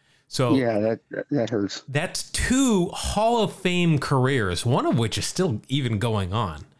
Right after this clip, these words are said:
Speaker 1: since the last time the Mariners were
Speaker 2: Yeah.
Speaker 1: in the <laughs> postseason.
Speaker 2: Well, I tell you what, i-, if you were born in oh one and you got to be a part of that hundred sixteen win season as an infant,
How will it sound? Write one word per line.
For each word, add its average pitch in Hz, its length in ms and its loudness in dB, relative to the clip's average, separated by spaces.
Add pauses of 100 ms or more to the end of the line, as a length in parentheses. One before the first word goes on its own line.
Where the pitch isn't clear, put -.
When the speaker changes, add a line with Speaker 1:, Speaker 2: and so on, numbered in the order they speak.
(480)
Speaker 1:
since 139 320 0
the 127 120 -2
last 113 320 -2
time 101 240 0
the 92 80 0
Mariners 95 680 -2 (800)
were 117 120 2
Speaker 2:
Yeah. 131 120 2
Speaker 1:
in 107 60 2
the - 60 -12
<laughs> - 20 -16
postseason. - 1000 -6 (920)
Speaker 2:
Well, 156 180 2
I 139 140 2
tell 147 200 -2
you 143 100 4
what, 147 320 2
i-, 131 180 0
if 135 180 -2
you 165 100 4
were 151 100 4
born 139 420 2
in 120 140 2
oh 120 120 2
one 117 500 0 (160)
and 107 180 4
you 110 80 4
got 123 240 -2
to - 100 -12
be 113 100 2
a 110 60 0
part 117 240 -2
of 117 60 2
that 110 100 2
hundred 110 320 2
sixteen 110 460 0
win 113 160 4
season 113 460 2
as 113 260 0
an 107 100 2
infant, 147 520 -2